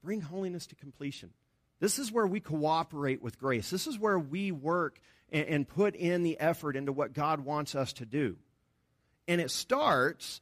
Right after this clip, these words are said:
with God's promises and grace towards us. Listen again, Second Corinthians six sixteen through eighteen. Notice how Paul once again goes straight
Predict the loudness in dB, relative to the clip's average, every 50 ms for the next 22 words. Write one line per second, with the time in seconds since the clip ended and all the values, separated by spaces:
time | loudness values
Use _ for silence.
0 | _ 0 2 2 2 4 4 4 4 4 2 -2 -6 -2 0 0 0 0 -2 -2
1 | -4 -4 -4 -4 -4 -2 2 2 2 2 0 -4 -4 -2 0 0 0 0 -2 -2
2 | -2 -6 -16 _ _ 4 4 4 4 4 0 -2 0 0 0 0 2 2 2 2
3 | 2 2 -4 -2 0 0 0 0 -2 -2 -2 -2 -2 -2 -2 -2 -2 -2 -4 -2
4 | 0 0 0 -2 -4 -6 -2 0 0 0 0 -2 -4 -4 -4 -2 -2 -2 -4 -4
5 | -6 -12 -14 -14 -14 -14 -18 _ _ _ _ _ _ _ _ _ _ _ _ _
6 | _ _ 0 2 4 4 6 4 2 2 2 2 2 2 0 -2 0 2 4 6
7 | 4 4 2 2 0 2 2 2 0 -2 -4 -4 -2 0 0 2 2 0 0 -4
8 | -6 -10 _ _ _ _ _ _ 4 4 4 4 4 0 -6 -8 -8 -6 -2 2
9 | 4 6 6 6 4 2 -4 -8 -20